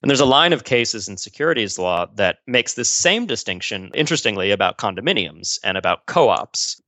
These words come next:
People buy real estate sometimes to speculate, but plenty of people buy real estate to live in it. And it's that utilitarian value of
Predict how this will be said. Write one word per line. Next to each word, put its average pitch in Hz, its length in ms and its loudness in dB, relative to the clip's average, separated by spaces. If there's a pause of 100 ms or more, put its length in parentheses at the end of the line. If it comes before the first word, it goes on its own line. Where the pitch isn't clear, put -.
(120)
People 123 320 -2
buy 104 380 4
real 107 280 -2
estate 107 300 -2
sometimes 98 540 -4
to 104 60 -8
speculate, 92 680 0 (480)
but 120 160 2
plenty 175 240 4
of 220 80 -2
people 131 240 -2
buy 95 160 4
real 90 220 -2
estate - 260 -6
to 147 80 -4
live 170 200 4
in 78 120 -10
it. 76 100 -18 (120)
And 98 520 0 (160)
it's 117 220 -8
that 110 180 2
utilitarian 120 1120 0
value 92 440 2
of 85 180 -10